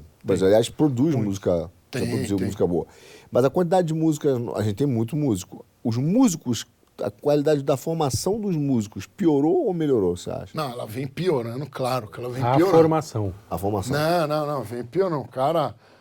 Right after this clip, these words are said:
Speaker 3: há trinta anos atrás, tocava muito melhor. Hoje, um diplomado que terminou a faculdade de algum instrumento,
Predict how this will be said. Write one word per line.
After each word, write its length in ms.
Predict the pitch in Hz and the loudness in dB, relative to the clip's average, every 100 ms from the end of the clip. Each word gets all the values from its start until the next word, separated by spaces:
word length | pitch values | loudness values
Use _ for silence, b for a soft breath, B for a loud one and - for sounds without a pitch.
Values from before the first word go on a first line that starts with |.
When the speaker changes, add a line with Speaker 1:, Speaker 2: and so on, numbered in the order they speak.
| b b - | b b -6
Speaker 3:
há 100 | 127 | -6
trinta 560 | 120 - 156 170 143 147 | -6 -2 0 0 2 2
anos 440 | 139 139 139 117 | 2 0 -2 -2
atrás, 880 | 120 107 131 120 143 185 175 - - _ | -2 -2 -6 -2 0 0 -2 -4 -8 _
tocava 480 | 165 139 - 147 156 | 0 2 4 4 2
muito 540 | 123 127 160 202 233 | -2 -2 -2 -2 -4
melhor. 640 | 220 160 123 120 139 151 117 98 _ _ _ _ | -4 -2 -2 0 2 0 -2 -10 _ _ _ _
Hoje, 300 | 117 151 143 | 0 0 2
um 180 | 151 139 | 0 -2
diplomado 960 | 120 135 - 156 139 131 147 165 127 117 | -2 -4 2 4 6 6 6 4 2 -6
que 140 | - | -6
terminou 500 | - 143 147 135 156 | -2 0 0 -2 0
a 40 | 143 | -2
faculdade 680 | - 131 139 131 135 135 | -2 -6 -4 -2 0 2
de 60 | 131 | 0
algum 280 | 127 127 127 | -2 -4 -6
instrumento, 760 | 110 - 135 131 151 160 - | -6 -6 -4 -2 -4 -6 -10